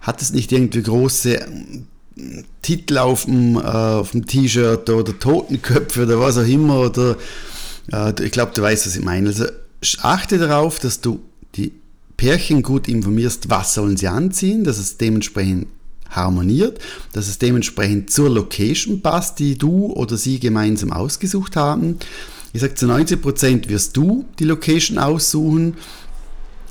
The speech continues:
Ab und zu gibt's ein paar, wo sagt, wir mo-, möchten genau dorthin, weil wir dort uns kennengelernt haben, weil wir einen speziellen Bezug haben. Aber normalerweise ist es so, dass du sagst, wo findet das Shooting statt. Und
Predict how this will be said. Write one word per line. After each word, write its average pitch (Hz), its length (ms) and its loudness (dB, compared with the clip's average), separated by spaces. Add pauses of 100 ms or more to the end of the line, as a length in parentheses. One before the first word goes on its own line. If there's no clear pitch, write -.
Ab - 180 0
und - 100 0
zu 123 80 0
gibt's 120 260 -2
ein 104 200 0
paar, 104 240 2
wo 107 60 2
sagt, 98 280 -4
wir 101 60 -2
mo-, 107 240 2
möchten 104 340 -2
genau 95 260 0
dorthin, 120 580 0
weil 107 260 2
wir 107 80 2
dort 101 440 -2
uns 98 300 -4
kennengelernt 95 720 0
haben, 92 360 -2
weil 92 140 0
wir 101 80 0
einen 117 80 -2
speziellen 131 520 0
Bezug 98 500 -2
haben. 87 340 -4
Aber 87 180 -6
normalerweise 113 880 -2 (600)
ist 143 240 0
es - 160 0
so, 123 500 0
dass - 220 -4
du 123 180 0
sagst, 95 520 -2
wo 104 180 0
findet 104 360 0
das 95 100 -2
Shooting 92 380 -4
statt. - 440 -2 (720)
Und 120 240 -2